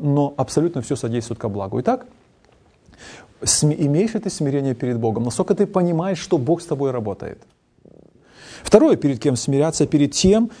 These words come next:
кому Бог делегирует вра-, власть. Мы опираемся на Священное Писание. Кому Бог делегирует власть. Прежде всего, перед самим Богом смирение. Второе, перед тем, кому Бог дал власть.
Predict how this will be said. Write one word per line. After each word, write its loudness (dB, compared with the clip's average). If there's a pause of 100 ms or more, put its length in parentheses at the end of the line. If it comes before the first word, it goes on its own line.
(120)
кому 2
Бог 6 (200)
делегирует 4
вра-, -4
власть. -4 (1300)
Мы 4
опираемся 2
на 0
Священное -2
Писание. -6 (720)
Кому 2
Бог 2
делегирует 0
власть. -8
Прежде 4
всего, 0
перед 0
самим 0
Богом -2
смирение. -8 (1000)
Второе, 6
перед 4
тем, 2
кому 0
Бог 0
дал 2
власть. 0